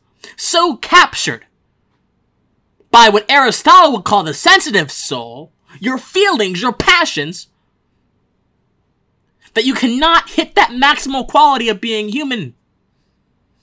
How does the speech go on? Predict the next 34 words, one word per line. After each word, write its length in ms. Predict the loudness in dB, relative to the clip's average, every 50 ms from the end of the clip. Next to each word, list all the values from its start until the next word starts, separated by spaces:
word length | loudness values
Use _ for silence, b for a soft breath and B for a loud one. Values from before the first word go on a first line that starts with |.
| _ _ _ _
Now, 100 | -2 0
Aristotle 680 | 0 0 0 -2 -6 -4 -2 2 4 4 4 4 4
would 140 | 2 0 -2
say, 320 | -4 -6 -4 -2 -2 -2 -2
and 100 | -4 -4
this 100 | -4 -6
is 60 | -2
why 200 | 0 2 2 2
I 20 | 0
depart, 600 | -4 -2 2 4 6 6 4 4 0 -4 -6 _ _ _ _ _ _ _ _ _ _ _ _ _ _ _ _ _ _ _ _ _ _ _ _ _ _ _ _ _ _ _ _ _ _ _ _ _ _ _ _ _ _ _ _ _
that 240 | -2 0 0 -2 _ -6
getting 220 | -4 -2 -2 0 0
to 60 | 2
that 160 | 2 2 2 2
maximal 460 | 0 -2 -2 -2 -4 -6 -8 -6 -4
quality, 360 | -2 0 0 2 0 0 -2
being 300 | -6 -6 -6 -6 -4 -4
the 80 | -6 -4
best 280 | -4 -4 -4 -4 -4
human 220 | -6 -6 -6 -6 -6
you 80 | -6
can 160 | -6 -6 -6
be, 400 | -4 -4 -4 -4 -2 -4 -4 -6 B B B B
that's 180 | -4 -4 -2
a 60 | -6
you 180 | -6 -6 -6 -6
thing. 340 | -6 -8 -12 -14 -14 -18 _ _
You 160 | -4 -2 -2
determine 460 | -2 -4 -6 -4 -6 -6 -6 -8 -6
how 140 | -6 -6 -6
to 60 | -6
do 140 | -6 -8 -10
that. 180 | -10 -12 B B B B B B
No, 360 | -6 -2 -2 -2 -2 -4 -8